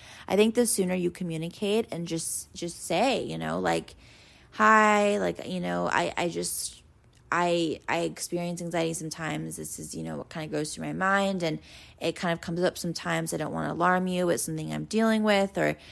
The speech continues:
whatever. I think just talking about it, having the open communication, and if they react poorly, then fuck them, truthfully, you know? It's, it's kind of a simple matter, but you can't be ashamed of it, because it's really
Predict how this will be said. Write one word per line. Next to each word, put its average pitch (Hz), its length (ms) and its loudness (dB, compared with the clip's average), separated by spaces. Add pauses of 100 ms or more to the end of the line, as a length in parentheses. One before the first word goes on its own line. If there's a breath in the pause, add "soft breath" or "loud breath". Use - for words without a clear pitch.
(240 loud breath)
whatever. 214 520 8
I 202 140 2
think 214 200 -2
just 214 200 -4
talking 180 320 -4
about 175 240 0
it, 170 80 -2
having 170 400 -2
the 165 60 -2
open 165 220 -4
communication, 160 760 -6
and 170 240 -2 (520 loud breath)
if 196 140 -2
they 220 300 8 (200)
react 214 420 4
poorly, 220 440 -2
then 190 180 -2
fuck 196 340 -4
them, 208 400 -2 (240)
truthfully, - 600 -4 (160)
you 175 120 -6
know? 170 400 -2 (340)
It's, - 440 -4 (400 loud breath)
it's - 120 -12
kind 208 140 4
of 202 60 2
a 202 40 2
simple 196 260 -2
matter, 170 320 0
but 175 120 -4
you 180 100 -4
can't 208 340 -4
be 233 140 2
ashamed 170 400 -2
of 156 80 -6
it, - 160 -6
because 170 240 -4
it's 170 180 -6
really 185 720 2